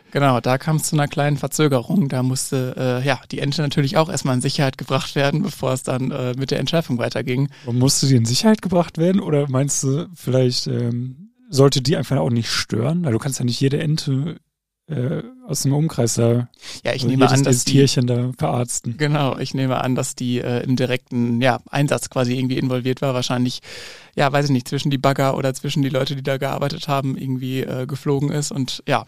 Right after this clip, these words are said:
Speaker 1: das hat dann, äh, ein paar Minuten gedauert, die zu vertreiben. Danach ging's dann aber normal weiter.
Speaker 2: Dann ist es immer so, dass der Kampfmittelbeseitigungsdienst quasi als einziger in diesem Radius sein darf von so einer Bombe.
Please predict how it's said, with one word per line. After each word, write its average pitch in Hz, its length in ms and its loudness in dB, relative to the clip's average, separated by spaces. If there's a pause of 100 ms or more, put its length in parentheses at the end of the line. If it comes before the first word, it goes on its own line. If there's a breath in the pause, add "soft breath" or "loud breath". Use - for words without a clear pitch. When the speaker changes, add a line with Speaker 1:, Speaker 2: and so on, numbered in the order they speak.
Speaker 1:
das 123 220 -8
hat 131 100 -10
dann, 127 280 0
äh, 127 400 -6
ein 135 120 -6
paar 139 140 -2
Minuten 143 300 0
gedauert, 151 520 2
die 151 80 -4
zu - 120 -10
vertreiben. 151 560 -2 (180)
Danach 123 260 -6
ging's 123 200 -8
dann 120 120 -4
aber 117 140 -4
normal 117 280 -4
weiter. - 320 -6 (220 soft breath)
Speaker 2:
Dann 131 180 4
ist 156 140 6
es 151 140 2
immer 139 180 6
so, 131 140 8
dass 127 180 4
der 120 160 6
Kampfmittelbeseitigungsdienst 151 1800 4
quasi 127 340 2
als 131 120 2 (100)
einziger 165 920 6
in 160 260 8
diesem 139 240 8
Radius 117 580 4
sein 110 280 4
darf 110 180 4
von 113 240 0
so 110 80 4
einer 113 160 4
Bombe. 113 400 2